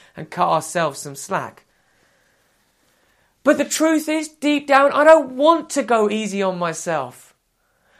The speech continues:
I don't want to say, "Oh, well, it was a lockdown, so of course I got angry with my kids, I shouted at my wife, I was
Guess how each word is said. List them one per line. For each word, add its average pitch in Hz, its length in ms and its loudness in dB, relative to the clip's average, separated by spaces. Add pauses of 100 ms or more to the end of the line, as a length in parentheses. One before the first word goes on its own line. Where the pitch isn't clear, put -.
(140)
I 294 80 4
don't 320 280 4
want 320 300 2
to 294 120 -4
say, 254 260 -2
"Oh, 262 220 4
well, 240 160 0
it 240 80 -2
was 226 140 -4
a 226 40 -2
lockdown, 220 600 0
so 202 160 -4
of 202 100 -8
course 233 320 -4
I 214 60 -2
got 214 160 -2
angry 220 360 -2
with 196 80 -4
my 190 120 -4
kids, 190 460 -6
I 190 80 -6
shouted 220 440 -2
at 196 100 -4
my 185 160 -2
wife, 196 440 -2
I 190 100 0
was 185 200 -8